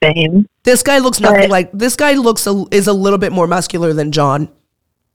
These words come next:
Speaker 1: They,
Speaker 2: Her ex.
Speaker 1: she needs to, she needs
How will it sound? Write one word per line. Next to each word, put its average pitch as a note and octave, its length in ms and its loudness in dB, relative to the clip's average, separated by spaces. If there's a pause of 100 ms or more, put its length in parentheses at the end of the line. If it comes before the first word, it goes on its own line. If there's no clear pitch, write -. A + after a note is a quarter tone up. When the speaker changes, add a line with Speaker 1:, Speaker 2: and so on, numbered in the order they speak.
(1160)
Speaker 1:
They, A3+ 280 4
Speaker 2:
Her - 160 2
ex. - 240 -2
Speaker 1:
she B3 100 4
needs B3 180 4 (180)
to, A3+ 240 2 (540)
she - 100 2
needs B3 160 4